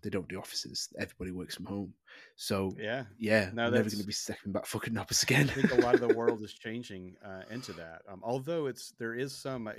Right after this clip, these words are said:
Speaker 2: we read in the news here in the U S every now and then about, I guess, some of the bigger companies, um, wanting to get back to an office.
Speaker 1: Yeah.
Speaker 2: Uh, and, and kind of almost threatening people that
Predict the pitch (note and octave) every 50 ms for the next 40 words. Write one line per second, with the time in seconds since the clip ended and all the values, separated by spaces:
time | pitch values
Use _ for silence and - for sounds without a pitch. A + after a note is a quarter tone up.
0 | A2+ A2+ B2 B2+ C3 C3 C3+ B2 A2 A2+ A2 G2+ G2 G#2+ G#2+ G#2+ G2+ G2 - -
1 | G#2+ G2+ G2 F#2+ F#2 F#2 _ - A2 G2+ G2+ G2 G2 G2 F#2+ F#2+ - - F#2 F#2+
2 | F#2+ F#2+ F#2 F2+ F2+ F2+ F2+ E2+ E2+ F#2 F2+ F2 E2 _ _ _ _ _ _ _
3 | _ _ _ _ _ - G#2+ G2+ G#2 G2+ - C3 A#2+ G2 F#2+ D#2 G#2+ G2+ F#2+ G#2
4 | G2 - G#2 G2 F#2 G#2+ G2+ G2+ F#2+ F#2 F2+ - - - _ _ _ _ _ -
5 | G2+ G2 G2 F#2+ F#2 F2+ F2+ F2 _ _ _ _ _ _ - G2 G2 G2 G#2 G#2+
6 | G#2+ - G#2+ G2+ - G#2 F#2+ F#2 - F2+ F#2+ G2 G2+ - _ - - A2+ - G2+
7 | G2 F#2+ F#2 F#2 F2+ - - F#2+ E2+ - - - - _ _ _ _ _ _ -
8 | G#2 F2 - - G#2+ G#2 G2 F#2+ F#2+ F#2 F#2 F#2 - G#2 F#2+ F#2 F#2 - - G2
9 | F#2 F#2 E2 _ _ - G#2+ F#2+ F2 F#2+ G2 F#2+ F#2+ F#2 - - - - A2 F#2+
10 | F2+ G2 G2 F2 E2+ - F#2+ - - F2+ F2+ F2 _ _ _ - G2 F2+ F2+ F2